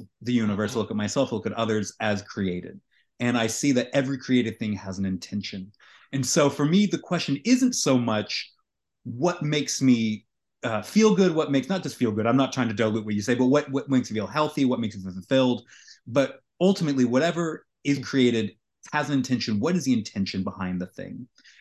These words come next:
And so when it comes to sexuality, the question isn't, is hookup culture good for me? Or the question isn't,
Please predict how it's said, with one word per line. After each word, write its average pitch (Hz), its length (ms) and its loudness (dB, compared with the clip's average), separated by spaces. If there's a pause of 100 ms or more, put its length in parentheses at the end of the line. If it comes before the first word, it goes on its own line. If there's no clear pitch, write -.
And 139 100 0
so 160 140 2
when 147 100 4
it 135 80 -4
comes 160 280 -2
to 143 40 -4
sexuality, 90 920 -4 (260)
the - 80 -8
question 233 340 0
isn't, 113 240 2
is 95 120 -2
hookup 123 360 0
culture 95 380 -8
good 85 340 -12 (300)
for 131 100 2
me? 123 480 2
Or 127 140 0
the 123 80 0
question 160 340 -4
isn't, 113 460 -2